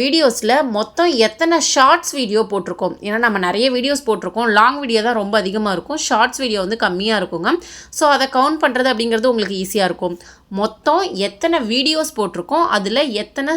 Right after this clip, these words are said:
ஷார்ட்ஸ் வீடியோ வந்து போட்டிருக்கோம் அப்படிங்கிறத கரெக்டா கமெண்ட் பண்ணுங்க. சரியான விடையை ஃபர்ஸ்ட் கமெண்ட் பண்ற அந்த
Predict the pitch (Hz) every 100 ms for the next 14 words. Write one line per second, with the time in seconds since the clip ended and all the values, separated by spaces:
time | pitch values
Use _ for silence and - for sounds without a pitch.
0 | 320 - 254 302 - 262 214 196 180 196
1 | 226 214 - 190 190 175 226 233 175 208
2 | 440 - - _ - 240 - 277 196 180
3 | 175 175 180 175 175 - - - - 233
4 | 214 240 269 339 359 220 196 233 262 -
5 | 254 - 349 262 220 233 226 190 226 214
6 | 196